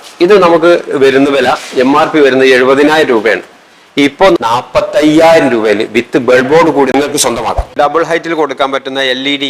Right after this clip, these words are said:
ഇൻബിൽറ്റ് മോഡൽ ലൈറ്റ്സ് ആണ്. ഇതിൽ നമുക്ക് മൂന്ന് കളർ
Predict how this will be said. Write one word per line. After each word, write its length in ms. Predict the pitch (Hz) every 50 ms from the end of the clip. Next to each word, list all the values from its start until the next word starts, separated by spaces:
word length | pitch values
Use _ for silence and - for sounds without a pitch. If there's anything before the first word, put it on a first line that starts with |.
| 127 120
ഇൻബിൽറ്റ് 380 | 123 131 131 151 147 143 160 135 131
മോഡൽ 220 | 123 120 120 113 107
ലൈറ്റ്സ് 220 | 101 95 - - 92
ആണ്. 100 | 85 - _ _ _ _ _ _ _ _ _ _ _ _ - 165
ഇതിൽ 140 | 180 190 214 202 185
നമുക്ക് 180 | 175 175 175 175 156 151
മൂന്ന് 240 | 151 170 190 196 185 165
കളർ 220 | 151 143 143 139